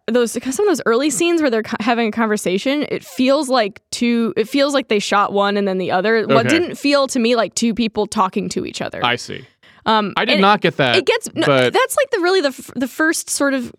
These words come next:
Speaker 1: couple
Speaker 2: Okay.
Speaker 1: of scenes with them. It gets better because they get it, they seem to get better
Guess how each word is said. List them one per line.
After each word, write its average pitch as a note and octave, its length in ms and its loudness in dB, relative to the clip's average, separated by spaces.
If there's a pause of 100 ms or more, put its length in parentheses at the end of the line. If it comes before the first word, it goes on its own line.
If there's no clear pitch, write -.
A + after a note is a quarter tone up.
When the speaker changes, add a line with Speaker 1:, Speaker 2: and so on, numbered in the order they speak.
(220)
Speaker 1:
couple C4 180 2
Speaker 2:
Okay. D4 100 2
Speaker 1:
of C#4+ 80 0
scenes D4+ 360 -2
with C#4 140 -2
them. D4 240 0 (320)
It D4 120 0
gets A4+ 240 0
better C4+ 300 0
because B3 280 -2
they A#3 120 2
get C#4+ 200 0
it, - 120 -4 (120)
they A3+ 140 0
seem E4+ 220 -2
to D4 80 2
get A#3 220 -2
better G3+ 260 2